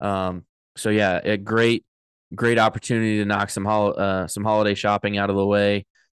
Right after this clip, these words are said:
uh, for those below average golfers in your life. Um, you know,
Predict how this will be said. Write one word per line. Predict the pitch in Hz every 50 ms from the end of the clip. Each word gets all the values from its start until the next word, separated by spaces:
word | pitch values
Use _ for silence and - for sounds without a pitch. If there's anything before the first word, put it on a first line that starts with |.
| _ -
uh, | 92 95 95 92 90
for | - - 104 98
those | 101 101 101 95
below | 92 98 101 104 101 98
average | 98 98 95 95 98
golfers | - 104 104 104 - 110 101 95 104
in | 98 98
your | 98 95
life. | 98 107 117 127 139 139 - _ _ _ _ _ _ _ _ -
Um, | - 95 98 95 95 92 92 92 87 - - - -
you | - 101 98
know, | 92 92 95